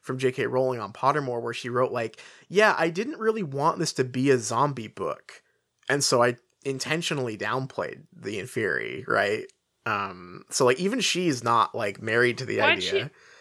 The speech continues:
Speaker 2: she, why'd she put the zombies in if she didn't want it to be a zombie
Speaker 1: <laughs>
Speaker 2: book? You just cannot, you don't have
Speaker 1: You
Speaker 2: to
Speaker 1: don't
Speaker 2: have
Speaker 1: have to
Speaker 2: zombies
Speaker 1: have
Speaker 2: in your
Speaker 1: zombies
Speaker 2: book.
Speaker 1: in it. It doesn't help that they just don't look all that scary.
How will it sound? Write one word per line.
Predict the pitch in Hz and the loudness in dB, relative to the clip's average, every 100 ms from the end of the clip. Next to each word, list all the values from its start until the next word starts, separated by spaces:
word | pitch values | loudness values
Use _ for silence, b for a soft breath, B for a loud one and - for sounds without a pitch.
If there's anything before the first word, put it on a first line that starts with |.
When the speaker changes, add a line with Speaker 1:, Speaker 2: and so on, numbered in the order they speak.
| b | b
Speaker 2:
she, | 277 | -8
why'd | 269 294 330 | 0 2 2
she | 381 | -2
put | - 339 | -4 -6
the | 339 330 | -4 -2
zombies | 277 294 330 269 247 | 0 2 2 0 0
in | 233 | 0
if | 214 | 2
she | - | 2
didn't | 247 240 | 2 2
want | 240 240 | 0 0
it | 240 | -2
to | - | -4
be | 233 | -4
a | |
zombie | 214 233 277 381 523 | 0 2 2 4 2
Speaker 1:
<laughs> | |
Speaker 2:
book? | - 269 - - - - _ _ _ | 2 0 0 -2 -6 -6 _ _ _
You | 262 339 | 2 2
just | 285 392 403 | 4 -2 -2
cannot, | 330 285 240 254 - - | -4 -2 -2 -4 -6 -4
you | 285 320 | 0 0
don't | 320 311 | -2 -6
have | - 311 | -4 0
Speaker 1:
You | 330 | 2
Speaker 2:
to | |
Speaker 1:
don't | 330 330 381 - | 4 6 6 6
Speaker 2:
have | 359 - | 4 4
Speaker 1:
have | 220 | 0
to | |
Speaker 2:
zombies | |
Speaker 1:
have | 370 302 269 | 2 4 4
Speaker 2:
in | |
your | 262 392 571 | 0 -2 4
Speaker 1:
zombies | 381 587 - | 6 6 2
Speaker 2:
book. | 78 | -10
Speaker 1:
in | - | -14
it. | - - - B B 90 B B 254 185 | -20 -20 -20 B B -6 B B -10 -2
It | - | 4
doesn't | 262 277 | 4 4
help | 220 208 | 4 4
that | 190 | 4
they | 170 | 0
just | 165 | 0
don't | 139 131 - | 0 0 -2
look | 107 107 | -8 -2
all | 117 | 2
that | 117 123 | 2 2
scary. | - - 120 123 131 143 147 | 0 4 8 8 8 4 0